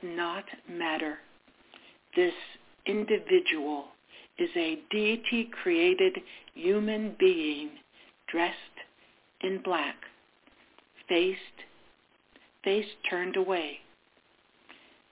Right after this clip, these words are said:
Know that when cups are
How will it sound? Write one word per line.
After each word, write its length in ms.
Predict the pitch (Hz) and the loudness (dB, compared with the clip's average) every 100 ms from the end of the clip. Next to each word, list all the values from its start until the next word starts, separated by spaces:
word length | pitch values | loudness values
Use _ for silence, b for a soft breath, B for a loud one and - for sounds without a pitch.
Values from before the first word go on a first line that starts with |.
| _ | _
Know 580 | - 196 214 233 247 277 269 - _ _ | -8 0 2 4 2 0 -6 -18 _ _
that 180 | - 175 - - | -2 -2 -4 -8
when 220 | 170 170 165 - | -6 -6 -6 -4
cups 260 | 214 226 - - - | -4 -6 -12 -12 -4
are 340 | 170 175 190 | 0 0 -2